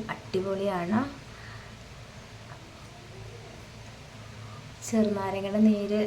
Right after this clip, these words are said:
അലർജി ഉണ്ടെങ്കിൽ നിങ്ങൾ, ആ, ഓറഞ്ചിൻ്റെ നീരില്ലേ, ഓറഞ്ചിൻ്റെ നീരെടുത്താലും ഇതുപോലെ തന്നെ നല്ല റിസൾട്ട് കിട്ടുവേ. അപ്പോൾ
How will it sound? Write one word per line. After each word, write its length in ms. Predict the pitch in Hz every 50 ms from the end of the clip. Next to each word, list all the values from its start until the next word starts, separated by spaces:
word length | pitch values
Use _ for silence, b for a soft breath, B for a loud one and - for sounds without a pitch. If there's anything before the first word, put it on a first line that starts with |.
| - - - 185 190
അലർജി 460 | 185 185 185 190 190 - - 240 233 208 190
ഉണ്ടെങ്കിൽ 580 | 190 185 185 190 214 214 214 202 196 185 180 190 220 277 339 339 B B B B B B B - - - -
നിങ്ങൾ, 260 | 190 196 190 190 185 208 240 - - - - 190
ആ, 20 | 190 196 190 - - 202
ഓറഞ്ചിൻ്റെ 600 | 202 202 202 208 214 214 214 220 220 226 226 240 240
നീരില്ലേ, 400 | 233 202 185 185 185 175 175 170 175 - - - 202 185
ഓറഞ്ചിൻ്റെ 420 | 185 185 185 185 185 190 185 202 202 202
നീരെടുത്താലും 760 | 190 190 196 190 180 180 - - - 180 175 175 180 208 247 240 - - - - - - 233
ഇതുപോലെ 380 | 202 - 190 180 185 180 180 185 185 -
തന്നെ 500 | 185 180 180 180 180 185 190 202 214 226 220 220 -
നല്ല 200 | 170 170 170 175 202 220 214
റിസൾട്ട് 380 | 196 185 - 196 180 180 - 202 190
കിട്ടുവേ. 440 | - - - - 175 175 170 170 190 247 254 - - - - - - - - - - - - - -
അപ്പോൾ 160 | - - 240